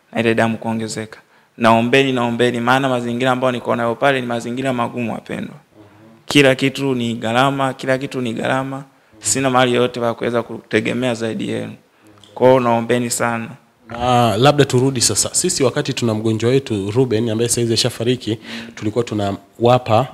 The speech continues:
Speaker 2: oda wale watu wa pale, wao wanampelekea mgonjwa chakula.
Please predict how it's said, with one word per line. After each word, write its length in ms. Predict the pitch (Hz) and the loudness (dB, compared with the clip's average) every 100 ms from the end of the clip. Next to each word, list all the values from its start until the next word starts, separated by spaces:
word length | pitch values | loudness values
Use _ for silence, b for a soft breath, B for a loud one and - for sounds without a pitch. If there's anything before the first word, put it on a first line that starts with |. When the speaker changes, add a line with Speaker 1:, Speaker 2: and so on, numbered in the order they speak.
| - | 2
Speaker 2:
oda 300 | 120 117 107 | 6 6 4
wale 160 | 110 107 | 2 4
watu 240 | 104 - | 2 2
wa 60 | 90 | 2
pale, 320 | 110 101 90 | 6 4 6
wao 120 | 107 | 4
wanampelekea 460 | 104 95 95 95 101 | 4 2 -2 0 0
mgonjwa 340 | 101 101 92 | 0 0 -2
chakula. 420 | - - 95 87 | -8 -8 -6 -6